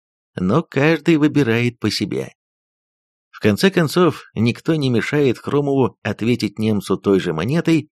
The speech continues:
с чувством зарядив ему для начала кулаком в живот. «Гер полковник», дождавшись, когда взгляд пленного вновь станет осмысленным, заговорил Хромов.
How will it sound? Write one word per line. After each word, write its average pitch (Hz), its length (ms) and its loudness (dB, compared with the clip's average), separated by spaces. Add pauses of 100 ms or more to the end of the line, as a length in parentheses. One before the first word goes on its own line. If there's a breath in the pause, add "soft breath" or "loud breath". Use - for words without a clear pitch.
(340)
с - 120 -14
чувством 143 520 0
зарядив 139 440 2
ему 104 400 -2
для 120 220 2
начала 107 400 2
кулаком 165 520 0
в 95 40 0
живот. 98 380 0 (1200)
«Гер 143 380 4
полковник», 165 680 2 (220)
дождавшись, 104 640 0
когда 98 320 2
взгляд 101 500 0
пленного 104 500 2
вновь 101 280 0
станет 95 380 -2
осмысленным, 147 680 -2 (140)
заговорил 98 580 2
Хромов. 58 380 -8